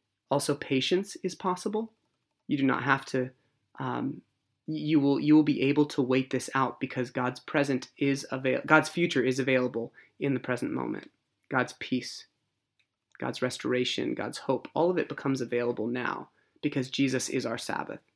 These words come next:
Jesus is our resting place. So, anyways, that's really riffing, and I just riffed for thirty-five minutes, and I wasn't supposed to riff that long.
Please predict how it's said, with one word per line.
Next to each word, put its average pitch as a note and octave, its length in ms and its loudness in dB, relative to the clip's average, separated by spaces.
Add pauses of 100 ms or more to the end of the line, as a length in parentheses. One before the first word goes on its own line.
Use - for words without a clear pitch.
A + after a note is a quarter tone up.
(180)
Jesus C3+ 340 4
is C2+ 80 -4
our - 120 0
resting - 320 -4
place. - 300 -12 (220)
So, D3+ 300 4 (800)
anyways, D3 400 8 (240)
that's G3 240 4
really D#3 220 12
riffing, C3+ 440 6
and C3+ 100 2
I C3 60 4
just C3 160 -2
riffed C3+ 140 2
for C3 100 -2
thirty-five B2+ 400 2
minutes, B2+ 300 0
and C3 100 -2
I C3 80 0
wasn't B2+ 280 -2
supposed - 280 -2
to B2+ 160 0
riff C3 240 -6
that B2+ 180 -2
long. C3 280 -2